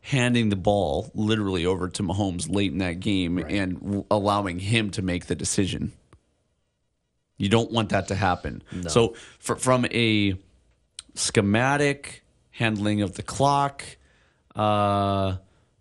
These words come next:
Speaker 1: preparation standpoint, I, I don't know. I, I can't help but think about a guy like Belichick, right? He would do everything in his power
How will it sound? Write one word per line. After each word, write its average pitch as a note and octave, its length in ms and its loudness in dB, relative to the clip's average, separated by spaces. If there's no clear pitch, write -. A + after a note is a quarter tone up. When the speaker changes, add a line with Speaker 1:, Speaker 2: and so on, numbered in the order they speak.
Speaker 1:
preparation A#2+ 840 0
standpoint, C#3 840 0
I, A2+ 280 2
I A#2+ 160 4
don't C3+ 160 2
know. C#3 180 4
I, A2+ 360 2
I G#2+ 460 0
can't C#3+ 260 2
help B2+ 220 2
but A#2 160 -4
think A#2+ 200 -2
about A2 420 2
a A2 80 2
guy A2 160 4
like G#2+ 260 2
Belichick, G#2 640 -2
right? G#2+ 300 0
He - 140 -2
would A#2 140 0
do A#2 160 2
everything C#3 580 2
in B2+ 80 2
his B2 220 2
power A2+ 720 0